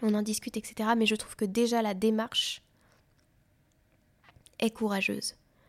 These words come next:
Le fait d'y aller et de vraiment prendre ce rendez-vous pour soi encore plus. Mais je reste admirative des personnes qui viennent à mes coachings de groupe, qui viennent à mes coachings, qui s'inscrivent et qui sont présents et qui sont...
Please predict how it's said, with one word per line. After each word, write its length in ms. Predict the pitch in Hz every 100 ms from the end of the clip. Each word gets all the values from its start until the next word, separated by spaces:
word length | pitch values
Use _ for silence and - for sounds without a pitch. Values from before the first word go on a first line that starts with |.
| _ _ -
Le 160 | 226
fait 240 | 240 269 247
d'y 140 | 233
aller 420 | 220 226 240 240 -
et 140 | 214 208
de 440 | 208 202 196 - -
vraiment 400 | 196 208 226 247
prendre 340 | - 254 247
ce 140 | -
rendez-vous 440 | 226 214 214 220 226
pour 300 | - 254 -
soi 320 | - 240 233
encore 320 | - 220 226 -
plus. 400 | 294 302 - - _ _ _ _ _ _ _ _ _ _ _ _ -
Mais 120 | 226
je 120 | 214
reste 240 | 226 240 -
admirative 580 | 208 214 214 202 - 214
des 100 | 196
personnes 400 | 202 - 233 233
qui 160 | -
viennent 200 | 190 220
à 60 | 202
mes 120 | 190
coachings 400 | - - - 196
de 60 | 190
groupe, 320 | 190 233 233 - - - -
qui 100 | -
viennent 220 | 202 220
à 60 | 202
mes 120 | 190
coachings, 560 | - 214 - 226 233 240 - - -
qui 120 | 220
s'inscrivent 680 | - 220 214 - 247 254 226
et 100 | -
qui 200 | 202 -
sont 260 | 202 - 208
présents 580 | 202 - 226 202 294 269
et 140 | 208
qui 160 | - 202
sont... 320 | - 208 202